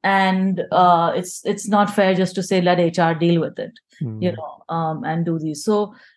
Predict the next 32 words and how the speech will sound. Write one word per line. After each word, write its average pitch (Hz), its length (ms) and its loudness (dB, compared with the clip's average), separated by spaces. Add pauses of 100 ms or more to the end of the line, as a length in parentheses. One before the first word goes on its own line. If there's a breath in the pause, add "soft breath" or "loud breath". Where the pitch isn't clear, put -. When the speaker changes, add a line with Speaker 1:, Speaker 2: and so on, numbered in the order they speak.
(140)
Speaker 1:
I, 285 600 2
uh, 214 200 4
to 226 120 0
be 220 140 4
honest, 208 460 0
have 196 340 -2
not 185 360 2
found 170 640 -4 (240)
many 190 280 2
companies 175 800 -4
that 160 440 2 (540)
have 180 460 4 (220)
engaged 185 680 2
with 185 220 -2
it 185 240 -2 (100)
at 170 200 0
a 175 60 2
strategic 175 640 -2
level. 170 440 0 (220)
Speaker 2:
Okay. 110 240 -8 (480)
Speaker 1:
You 185 140 0
know, 180 220 2
a 180 120 -2
lot 208 160 4
of 262 120 -4
companies 208 420 2
have 196 160 2
helplines, 185 960 0 (220 soft breath)
which 190 160 0
are 180 60 2
very 180 360 2
underutilized. 170 1000 2